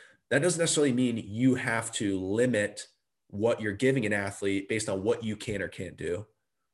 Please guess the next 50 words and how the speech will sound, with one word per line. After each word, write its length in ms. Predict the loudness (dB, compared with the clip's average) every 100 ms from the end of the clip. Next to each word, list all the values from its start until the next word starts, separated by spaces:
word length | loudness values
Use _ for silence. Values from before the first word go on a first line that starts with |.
| _ _ _ _ _ _
So 140 | -2 0
for 120 | 2
example, 520 | 2 0 2 2 2
like, 120 | 0 -2
so 140 | -2
for 280 | -2 -4 -4
instance, 360 | -6 -4 -4
if 140 | -4 -2
I, 300 | 0 0 -2 -8 -8
you 80 |
know, 80 | -4
my 160 | -2 -2
shoulder, 600 | 2 2 2 -2 -6 -18 _ _ _ -10
I 80 | -4
have 180 | -4 -4
a 120 | -6
history 400 | -6 -6 -2 -2
of 60 | 0
shoulder 300 | 0 2 0
injuries, 400 | -2 -4 -4 -2
shoulder 280 | -2 -2
surgeries. 540 | -2 -2 -2 -2 -4 -4 -10 -18 -20 -20 -12 -4
Because 280 | 2 2 2
I 160 | 2 4
adapt 440 | 4 4 2 0
my 200 | 0 0
training 300 | 2 0 0
a 40 | 0
certain 260 | 0 0
way 140 | 0 2
doesn't 280 | 0 -2
mean 260 | -4 -2 -2 -4
I 440 | -2 -2 -2 -6 _
have 220 | -6 -6 -4
to 80 |
have 140 | -2 -2
that 160 | -2
same 200 | -2 -2
bias 440 | -2 0 2 2 0
when 100 | -2
I'm 100 | -4
prescribing 540 | -6 -2 0 0 -2
exercises 840 | -4 -4 -2 -2 -2 -4 -6 -6 -10
for 520 | -10 -2 0 2 0
a 140 | -2 -6
team 400 | -6 -6 -4 -2
or 80 | -2
an 60 |
individual 460 | -4 -4 -4 -2 -2
athlete 500 | -2 -4 -4 -4